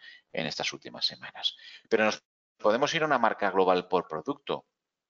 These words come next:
El caso de Ford. Ford, em, se mantiene como marca, eh, de cons-, como constructora de automóviles,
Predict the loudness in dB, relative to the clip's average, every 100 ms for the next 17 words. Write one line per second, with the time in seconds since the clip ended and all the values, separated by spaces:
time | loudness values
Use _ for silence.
0 | _ _ -18 -10 2 2 4 2 2 2
1 | 2 0 -10 _ _ _ _ 0 4 6
2 | 4 -2 -10 _ _ _ 2 4 4 -2
3 | -8 -8 -4 -2 0 0 0 -2 2 4
4 | 4 2 2 0 -2 -12 _ _ -2 0
5 | -2 -2 -4 -6 -8 -10 -14 _ _ _
6 | _ _ -2 0 -2 -4 -8 -10 -14 -6
7 | -4 -4 -8 -10 -12 -14 -4 2 4 2
8 | 0 0 0 0 -4